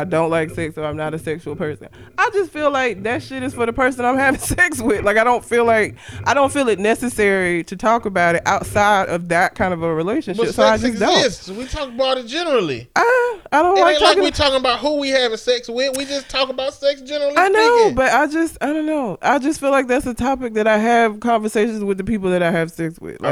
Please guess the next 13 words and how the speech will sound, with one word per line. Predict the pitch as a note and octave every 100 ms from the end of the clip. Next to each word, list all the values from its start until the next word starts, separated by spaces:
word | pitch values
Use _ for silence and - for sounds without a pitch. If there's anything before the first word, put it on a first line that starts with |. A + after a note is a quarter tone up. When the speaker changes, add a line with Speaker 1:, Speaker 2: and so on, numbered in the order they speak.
| C3+
Speaker 1:
Like, |
Speaker 2:
feel | B2+ C3
like | B2 B2
you've | B2+ B2
let | A#2+ A2
the | G#2+
American | A2 A#2 A2 A2 A2
South | - - G2+ G#2 - _
condition | G2+ F#2 G#2+ - F2+
you | C#2+ A1+ A2+ _ -
Speaker 1:
No. | F#4 C#5
Speaker 2:
too | C#5 C#5+
well. | D5 D5 -